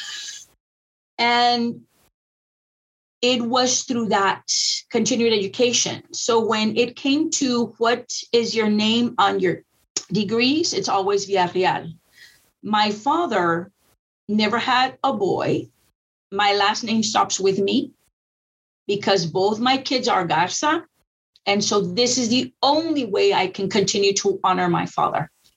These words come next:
even as he has passed. Honor his sacrifice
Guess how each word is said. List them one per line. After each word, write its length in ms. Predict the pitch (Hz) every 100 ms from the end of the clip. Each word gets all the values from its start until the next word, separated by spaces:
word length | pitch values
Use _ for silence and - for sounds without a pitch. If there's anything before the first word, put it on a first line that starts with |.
| -
even 400 | 233 220 247 -
as 360 | 196 190 190 -
he 220 | - 196
has 220 | 190 160
passed. 560 | - 160 - - - - - - - - - - -
Honor 280 | 214 226
his 200 | 208 180
sacrifice 880 | - 190 - 302 320 339 - - -